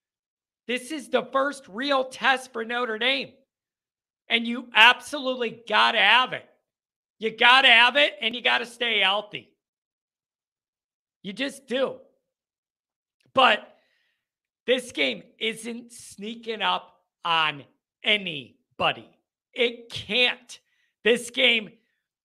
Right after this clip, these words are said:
it's been circled as a trap so long, it's no longer a trap. It should have everybody's full focus. Full focus.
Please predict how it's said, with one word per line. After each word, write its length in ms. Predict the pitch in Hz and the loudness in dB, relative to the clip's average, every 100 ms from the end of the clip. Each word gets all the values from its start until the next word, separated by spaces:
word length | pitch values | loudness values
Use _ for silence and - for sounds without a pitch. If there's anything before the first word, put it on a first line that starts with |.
| _ | _
it's 260 | 254 262 254 | -4 -4 -4
been 280 | - 269 240 | 2 2 2
circled 640 | - 269 277 277 294 285 | -4 0 0 0 -4 0
as 180 | 269 254 | 0 2
a 100 | 254 | -2
trap 580 | 254 - 247 247 254 254 | -2 -2 2 2 0 -6
so 340 | - 269 254 | -4 0 2
long, 640 | 254 254 294 285 285 285 - _ _ _ _ _ _ | 2 0 2 2 0 -2 -12 _ _ _ _ _ _
it's 280 | 294 - - | -6 -6 -2
no 200 | 277 285 | 2 2
longer 360 | 294 302 311 311 | 4 2 4 2
a 120 | 302 | 2
trap. 680 | - - 320 339 311 277 - - _ _ _ _ | 0 -2 4 6 6 2 -4 -18 _ _ _ _
It 200 | 285 254 | -4 -4
should 280 | - 285 - | 0 -2 2
have 320 | 220 277 269 | 6 6 6
everybody's 640 | 320 277 302 269 294 277 - - | 4 4 2 0 -2 -4 -12 -2
full 480 | 277 277 302 294 - | 2 4 4 0 -4
focus. 880 | 294 311 330 - 185 104 - - - _ _ _ _ _ _ _ _ _ _ _ _ _ _ | 0 0 -2 -4 -6 -6 -14 -20 -20 _ _ _ _ _ _ _ _ _ _ _ _ _ _
Full 360 | 247 269 254 262 | 2 4 4 0
focus. 680 | 185 151 - 135 104 - | -4 -4 -6 -12 -12 -20